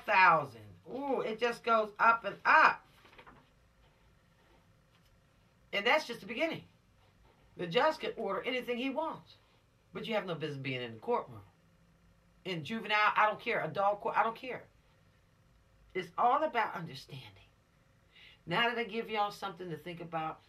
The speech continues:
make a list. You got your words.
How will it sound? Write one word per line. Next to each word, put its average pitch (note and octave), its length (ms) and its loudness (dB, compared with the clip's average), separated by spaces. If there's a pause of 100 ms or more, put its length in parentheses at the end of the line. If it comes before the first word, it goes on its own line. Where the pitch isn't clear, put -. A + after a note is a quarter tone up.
(260)
make C4 240 -8
a A3+ 60 -8
list. G3+ 480 -14 (1160)
You F#3+ 80 -16
got A#3+ 220 -10
your E3 100 -12
words. C3 400 -12